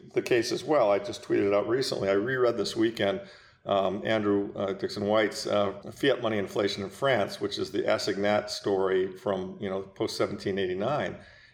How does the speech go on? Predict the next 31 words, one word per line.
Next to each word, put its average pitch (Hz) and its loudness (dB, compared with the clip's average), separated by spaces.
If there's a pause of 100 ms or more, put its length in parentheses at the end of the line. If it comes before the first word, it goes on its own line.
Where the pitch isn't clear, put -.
I 127 0
mean, 135 4
they 147 4
were, 170 2
they 131 2
were 165 4
executing 107 0
people 104 -2
who 107 0
had 113 0
gold 120 4
and 107 -2
didn't 110 0
report 147 0
it. - -8 (680)
So, 104 2
you 113 -2
know, 98 4
I 98 2
mean, 113 0
it's, - -4 (100)
right? 117 2
I 113 -2
mean, 113 -2
they 110 -2
were 113 0
going 123 0
to 123 0
the 120 -2
guillotine. 135 -2
So, 113 0